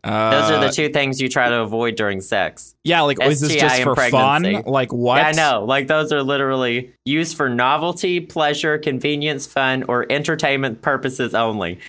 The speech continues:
Speaker 1: Yeah, I just wanna, and it says, "Makes no health, prevention, or medical claims." Like, so
Speaker 2: Entertain your
Speaker 1: just for,
Speaker 2: girl with
Speaker 1: just
Speaker 2: the
Speaker 1: for
Speaker 2: GIF
Speaker 1: shits and
Speaker 2: tip.
Speaker 1: giggles, hold on before sex real quick while I put this sticker on the tip of my dick that's gonna, like, hold in my cum.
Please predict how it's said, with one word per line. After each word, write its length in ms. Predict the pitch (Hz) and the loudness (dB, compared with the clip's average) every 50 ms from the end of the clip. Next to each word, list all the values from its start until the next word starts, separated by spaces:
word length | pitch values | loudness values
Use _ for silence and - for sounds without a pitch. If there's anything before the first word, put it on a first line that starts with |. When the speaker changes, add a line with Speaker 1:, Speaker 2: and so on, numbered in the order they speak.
| - | -4
Speaker 1:
Yeah, 200 | - 139 131 90 | -2 0 2 2
I 120 | 127 147 151 | 2 0 0
just 240 | 151 160 156 160 | -2 -4 -6 -6
wanna, 360 | 156 151 147 135 131 123 120 - | -4 -4 -2 0 0 0 0 0
and 180 | - 139 147 135 | -2 -2 -2 -2
it 140 | 127 135 135 | -4 -4 -2
says, 280 | - 139 127 113 110 | -2 -2 -2 -2 -4
"Makes 260 | 131 127 120 117 - - | -4 -4 -4 -4 -4 -2
no 180 | 139 131 127 | -2 -2 0
health, 320 | 127 143 143 147 147 147 - | 0 0 0 0 -2 -4 -4
prevention, 480 | - 135 113 127 131 127 127 - 131 120 | -6 -4 -2 -2 -4 -2 -4 -4 -4 -4
or 140 | - 110 | -4 -2
medical 400 | 113 110 107 110 127 127 131 113 | -2 0 0 -2 -2 -2 -4 -4
claims." 560 | 110 - 117 104 90 82 82 87 87 - - _ _ - | -4 -2 -2 -2 -2 -2 -4 -6 -10 -12 -16 _ _ 0
Like, 100 | 180 185 | 2 2
so 40 | 165 - | 2 2
Speaker 2:
Entertain 360 | 175 - - 208 - 202 196 | 2 2 2 2 2 2 2
your 140 | 180 - 143 | 4 4 2
Speaker 1:
just 140 | 139 131 | 2 2
for, 40 | 147 | 2
Speaker 2:
girl 520 | 151 165 190 185 156 139 131 127 123 123 127 | 4 4 4 4 4 4 4 4 4 2 2
with 80 | 127 | 2
Speaker 1:
just 200 | 135 208 226 - | 4 2 2 2
Speaker 2:
the 120 | - 127 120 | 2 2 2
Speaker 1:
for 60 | 220 | 2
Speaker 2:
GIF 80 | 214 185 | 2 2
Speaker 1:
shits 320 | 151 175 208 202 202 - 185 | 4 2 2 2 0 0 0
and 80 | 175 | 2
Speaker 2:
tip. 80 | 143 135 | 4 4
Speaker 1:
giggles, 480 | 135 139 147 139 147 131 127 131 131 | 4 2 2 2 0 2 0 0 0
hold 200 | 135 165 160 165 | 0 0 2 2
on 220 | 165 165 165 165 156 | 2 2 2 2 0
before 320 | 156 147 - - 143 135 | -2 -4 -2 -2 -2 -2
sex 400 | 131 135 - 147 143 143 143 - | -2 -2 0 0 0 0 -2 -4
real 140 | - 120 113 | -4 -4 -4
quick 400 | 113 - 135 123 104 - - - | -4 -2 -2 -2 -2 -4 -8 -6
while 220 | 110 117 123 123 | -2 0 2 2
I 40 | 123 120 | 2 0
put 220 | - - 147 - | 0 -4 -2 -2
this 180 | 135 120 117 - | -2 -4 -4 -6
sticker 380 | - - 143 143 143 143 123 | -6 -4 -4 -2 0 0 2
on 140 | 110 107 104 | 2 2 0
the 60 | 107 107 | -2 -2
tip 220 | - 127 117 - | -2 -4 -2 -2
of 60 | 113 107 | -2 -2
my 120 | 101 98 | -2 -4
dick 460 | 95 87 104 104 101 98 90 - - | -2 -2 -2 0 0 -2 -4 -6 -6
that's 240 | - 113 107 - - | -4 -4 -4 -4 -4
gonna, 260 | - 139 127 117 113 110 | -4 -2 -2 0 0 0
like, 220 | 110 104 101 92 | 0 0 -2 -2
hold 300 | - - 131 131 127 117 | -2 -2 -2 0 0 0
in 180 | 120 117 107 104 | 0 -2 -2 -2
my 100 | 95 92 | -4 -2
cum. 440 | - 135 120 104 95 90 85 87 | 0 0 2 2 2 0 -2 -4